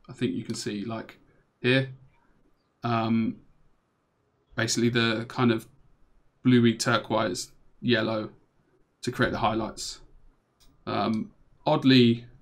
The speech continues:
which is probably more impressive maybe from a technical and thinking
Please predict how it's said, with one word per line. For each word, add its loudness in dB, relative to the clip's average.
which 0
is -2
probably 4
more 8
impressive 2
maybe -2
from -2
a -2
technical -2
and -4
thinking 0